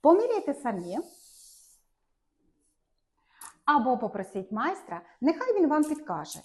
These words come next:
який розмір буде найдалішим. Також зверніть увагу на те, як відкриваються двері.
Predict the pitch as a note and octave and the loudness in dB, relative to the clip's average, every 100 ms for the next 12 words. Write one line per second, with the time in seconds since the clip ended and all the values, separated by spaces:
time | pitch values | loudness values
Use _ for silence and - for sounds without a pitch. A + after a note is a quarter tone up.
0 | - A#3+ B3 G#3+ F#3+ E4+ D#4+ A#3 - F#3 | -4 -2 -2 -4 0 0 2 -2 -4 -10
1 | F#3 G#3+ D4+ E4+ G#3 D#3+ D3 - - _ | -4 0 2 4 2 2 -6 -14 -16 _
2 | _ _ _ A#3 A3 F4+ A4+ - - G3 | _ _ _ 0 2 4 2 -2 -8 -6
3 | G#3 A#3+ C4 G#3+ F3 G3+ F#4 D#4+ F3 - | 0 2 2 0 -2 2 2 0 -4 -8
4 | G#3 G3+ - A#3+ F#4 G#4+ G#3 C4 G#4 D4 | -8 -8 -4 -2 -2 -4 -2 0 0 -6
5 | - G#3+ G#3 C4 C#4 D#4 A#3+ F3+ D#3 | -8 -8 -4 -4 -2 -2 -2 -4 -12